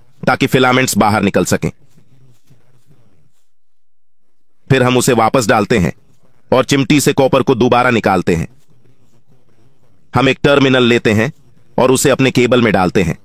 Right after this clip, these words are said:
हम यही प्रक्रिया दूसरी ओर भी दोहराते हैं। जब हमारे पास ये दोनों कोर होते हैं तो हमें बस उनमें से एक को प्लेट के दूसरी तरफ लगाना होता है। अब हमने दूसरी तरफ को अपने टीवी में डाल दिया है और अब हमें बस ये जांचना बाकी है।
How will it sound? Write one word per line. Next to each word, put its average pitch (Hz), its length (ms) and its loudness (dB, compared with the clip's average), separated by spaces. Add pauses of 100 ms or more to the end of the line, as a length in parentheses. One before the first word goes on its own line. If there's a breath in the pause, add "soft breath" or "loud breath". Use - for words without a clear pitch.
(160)
हम 131 120 0
यही 127 240 2
प्रक्रिया 131 420 0
दूसरी 131 300 0
ओर 127 160 2
भी 120 100 0
दोहराते 107 380 0
हैं। - 160 -6 (140)
जब 135 160 0
हमारे 131 300 0
पास 127 300 -2
ये 123 100 2
दोनों 120 300 0
कोर 127 260 0
होते 117 260 0
हैं 117 200 0 (380)
तो 123 60 2
हमें 127 320 0
बस 123 320 0
उनमें 131 300 2
से 123 180 0 (100)
एक 147 320 0
को 127 100 0
प्लेट 117 260 0
के 127 120 0
दूसरी 120 320 0
तरफ 110 240 -2
लगाना 104 320 0
होता 87 280 0
है। 76 140 -6 (140)
अब 107 140 0
हमने 120 220 2
दूसरी 117 300 0
तरफ 117 240 0
को 123 100 0
अपने 117 200 0
टीवी 117 280 0
में 107 120 0
डाल 107 200 0
दिया 117 180 0
है 113 140 -2 (380 soft breath)
और 123 120 2
अब 127 120 0
हमें 127 220 0
बस 123 220 0
ये 123 120 2
जांचना 117 420 0
बाकी 98 340 0
है। 76 140 -6